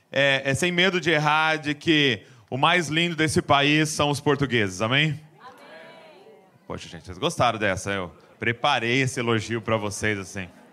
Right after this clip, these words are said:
Speaker 1: Mas é um povo muito abençoado. E a gente teve algo assim,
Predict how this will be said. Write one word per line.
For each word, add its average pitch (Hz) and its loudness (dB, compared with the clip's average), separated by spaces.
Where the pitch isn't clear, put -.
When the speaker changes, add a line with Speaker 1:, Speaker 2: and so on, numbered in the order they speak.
Speaker 1:
Mas 110 -2
é 135 2
um 135 0
povo 139 -2
muito 139 -4
abençoado. 135 0
E 139 4
a 135 4
gente 147 -2
teve 151 2
algo 143 4
assim, 135 -2